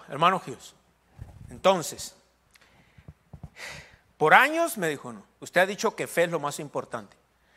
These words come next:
Y la otra vez dijo que relación es más importante". Y yo dice así, mira, yo dice. Ok.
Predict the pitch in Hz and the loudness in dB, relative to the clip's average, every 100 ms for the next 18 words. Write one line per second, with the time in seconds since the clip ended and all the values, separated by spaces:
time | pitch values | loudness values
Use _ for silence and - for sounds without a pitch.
0 | _ - 131 147 190 202 214 220 247 233 | _ -14 2 4 4 4 2 2 -2 0
1 | 240 180 143 135 123 - 170 170 151 139 | 0 0 0 0 -2 -2 0 0 0 -8
2 | 139 - 123 113 - 95 - - _ _ | -10 -10 -10 -12 -10 -14 -14 -20 _ _
3 | _ _ _ _ 117 120 120 117 113 101 | _ _ _ _ -8 -6 -6 -6 -8 -10
4 | 101 - 95 - - _ - - 117 101 | -16 -20 -20 -20 -20 _ -20 -16 -14 -16
5 | - _ _ _ _ _ _ _ _ _ | -20 _ _ _ _ _ _ _ _ _
6 | _ _ _ _ 180 185 - 170 - - | _ _ _ _ -12 -12 -10 -14 -18 -20
7 | - - _ - 123 117 | -20 -20 _ -8 -8 -6